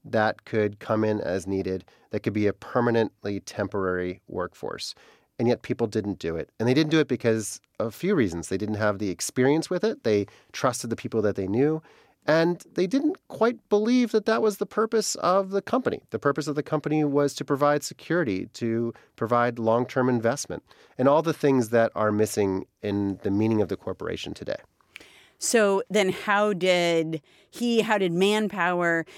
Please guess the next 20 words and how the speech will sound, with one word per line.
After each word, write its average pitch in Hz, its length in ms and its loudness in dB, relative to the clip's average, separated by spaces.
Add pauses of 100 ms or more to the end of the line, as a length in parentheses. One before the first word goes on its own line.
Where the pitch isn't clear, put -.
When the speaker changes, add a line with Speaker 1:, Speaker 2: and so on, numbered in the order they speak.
(140)
Speaker 2:
convince 196 380 2
corporations 170 1080 2 (220)
to 175 100 -6
take 214 240 0
that 180 160 2
next 214 240 0
step, 165 360 0
not 311 200 2
just, 349 220 -2 (200)
you 196 80 0
know, 165 320 4 (220)
replace 202 340 2
somebody 180 320 2
while 170 180 4
they 170 180 2
were 156 420 2
having 180 280 2
surgery 180 800 2
or, 165 200 2
like 160 300 2